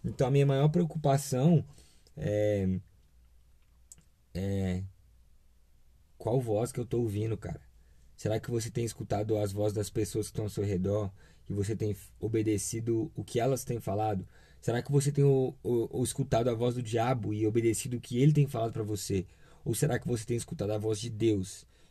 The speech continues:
e obedecido e caminhado naquilo que ele tem pra você? Então, eu tenho pensado um pouco nisso esses dias sobre quem obedece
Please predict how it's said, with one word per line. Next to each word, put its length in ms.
e 160
obedecido 580
e 60
caminhado 480
naquilo 260
que 220
ele 160
tem 160
pra 140
você? 400
Então, 520
eu 80
tenho 200
pensado 340
um 60
pouco 240
nisso 180
esses 240
dias 260
sobre 460
quem 140
obedece 800